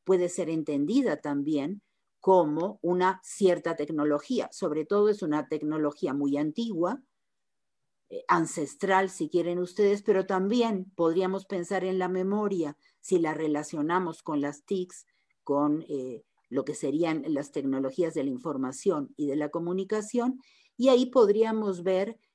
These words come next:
que estos quehaceres y estos saberes haceres de la memoria pertenecen, sin duda, también al mundo de lo técnico. Se trata de saberes y haceres en el terreno individual como en el terreno colectivo.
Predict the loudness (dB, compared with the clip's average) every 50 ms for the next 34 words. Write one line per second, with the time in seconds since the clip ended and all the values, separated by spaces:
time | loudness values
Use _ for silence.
0 | _ _ 4 6 6 6 6 4 2 2 2 2 2 0 2 2 2 0 0 2
1 | 4 4 4 2 0 -2 -2 -4 -8 -4 -2 -2 -2 -2 -2 -4 -4 -4 -4 -2
2 | 0 2 2 4 4 2 2 0 -2 -4 -8 -8 -4 0 0 0 2 0 -2 -4
3 | -2 -2 0 0 0 0 0 0 0 0 2 2 2 2 2 0 -2 -4 -6 -14
4 | _ _ _ 2 2 2 2 2 0 -2 0 0 0 -2 -2 -4 -6 -8 -8 -8
5 | -8 -10 -12 -16 _ _ _ _ -8 -4 -2 0 0 0 0 0 0 0 -2 -2
6 | -2 -2 -2 -2 0 0 0 0 -2 -4 -6 -4 -4 -2 -2 -4 -4 -2 -2 -2
7 | -2 -4 -4 -6 -8 -8 -10 -12 -12 -14 _ _ _ _ _ -20 -20 _ _ _
8 | -20 -20 _ _ _ _ _ _ -4 -4 -4 0 2 2 2 2 2 2 2 2
9 | 2 0 -2 -2 -2 2 4 4 4 4 2 0 -2 -2 -2 -2 -2 0 0 2
10 | 2 2 2 0 -2 -4 -6 -12 _ _ _ _ _ -6 -4 -2 -2 -2 -4 -4
11 | -4 -4 -2 -2 -2 0 0 0 0 -2 -2 -2 0 2 4 6 8 8 8 6
12 | 4 2 -2 -2 -2 -2 -2 -2 -4 -6 -8 -8 -6 -6 -6 -6 -4 -2 -2 -2
13 | -2 -4 -6 -6 -6 -4 -4 -4 -4 -4 -6 -8